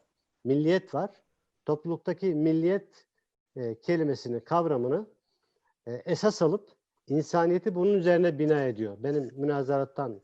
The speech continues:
e, ve girişten gördüğüm kadarıyla Bediüzzaman milliyet kavramı üzerine inşa ediyor. Ve milliyeti yok ederseniz insaniyeti yok edersiniz demek istiyor.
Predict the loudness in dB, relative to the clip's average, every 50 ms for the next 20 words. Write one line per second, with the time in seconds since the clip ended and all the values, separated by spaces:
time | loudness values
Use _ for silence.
0 | _ _ _ _ _ _ _ _ _ _ _ -12 -12 -10 -8 -6 -4 -4 -4 0
1 | 0 2 2 0 0 0 0 0 2 4 4 4 4 4 2 2 0 0 -2 -2
2 | -2 -2 -2 -2 -4 -2 -2 -2 0 0 0 -2 -2 -2 -4 -2 -2 -4 -6 -8
3 | _ _ _ _ _ _ _ _ _ _ _ -6 -2 0 0 2 2 4 4 4
4 | 4 2 -2 -2 0 0 2 4 2 2 2 0 -2 -2 0 2 2 2 4 2
5 | 2 0 0 -2 -2 -2 -2 -2 -2 -2 0 0 -2 -2 -2 -2 -2 -2 -2 -4
6 | -8 _ _ _ _ _ _ _ _ _ _ _ 2 2 2 4 4 2 2 4
7 | 2 2 2 2 2 2 2 2 2 -2 -10 _ -8 -2 0 0 2 2 2 0
8 | 2 2 0 0 -2 -2 -2 -2 -2 -4 -8 -14 _ _ _ _ _ _ _ _
9 | _ _ -4 -2 -2 -2 0 0 2 4 4 2 2 0 -2 0 2 4 4 4
10 | 4 2 0 0 0 -2 -4 -6 -8 -8 -8 -8 -10 -12 _ -6 -4 -4 -4 -6
11 | -8 -14 -16 -14 _ -6 -4 -4 -4 -6